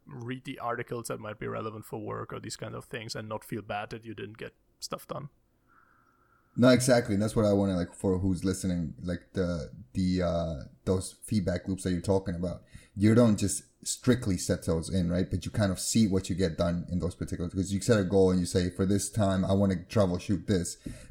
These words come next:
Speaker 2: But then if you're, like, almost close, you're not gonna say, "Oh, then I'm not gonna do it," right? You're like, "All right, for the next one, I'll really get it done," or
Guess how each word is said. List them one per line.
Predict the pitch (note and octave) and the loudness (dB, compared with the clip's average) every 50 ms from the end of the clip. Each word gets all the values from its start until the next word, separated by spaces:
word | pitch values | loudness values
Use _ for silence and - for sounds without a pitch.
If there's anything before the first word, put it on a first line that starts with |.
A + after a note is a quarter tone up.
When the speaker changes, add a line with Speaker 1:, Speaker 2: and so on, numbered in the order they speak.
| - - | 0 2
Speaker 2:
But | A2 G2 | 2 4
then | F2+ G#2+ G#2+ | 6 6 4
if | G#2 G2 - | 4 4 4
you're, | A2 G#2 G2 | 4 4 6
like, | F#2 F#2 - | 4 4 4
almost | G#2+ A2+ G#2 F#2+ F2+ F#2 - - | 6 6 8 6 6 2 0 0
close, | - B2 A#2+ G#2 F#2 F#2 | 4 6 6 6 6 4
you're | G2+ F#2 | 4 4
not | F#2 F#2 | 4 4
gonna | F2 F2+ F2 E2+ | 4 2 0 2
say, | - F#2+ F2+ | 2 4 6
"Oh, | G#2+ A2 G#2 G2+ | 8 8 8 8
then | F#2 G2+ G2 | 6 4 4
I'm | F#2+ F#2 F#2+ | 4 4 4
not | F#2+ F#2 F2+ | 4 4 2
gonna | F#2 F#2 | 2 0
do | F2 E2 F#2 F#2 F2+ | 0 0 2 2 2
it," | F2 | 2
right? | F2+ F#2 F2+ E2 | 2 0 0 0
You're | E2 F#2 F#2+ - | 2 2 2 2
like, | F#2 F2 - | 2 2 2
"All | G2 | 0
right, | F2+ - | 0 2
for | - G2 | 2 2
the | F#2+ | 4
next | F#2+ G2+ G#2 G2+ - - | 4 4 2 2 2 0
one, | F#2+ F2+ E2+ | 2 2 2
I'll | D#2 F2 F2+ F2 E2+ | 2 2 2 2 2
really | D#2+ F#2+ G2 F#2+ F2+ F2+ E2+ | 2 2 4 4 4 4 2
get | F2+ F2+ F2+ | 2 2 0
it | F2 E2 | 0 0
done," | - F2+ F#2 F#2 F#2 | 2 2 2 2 2
or | F#2 F2+ F2+ - | 2 0 -2 -4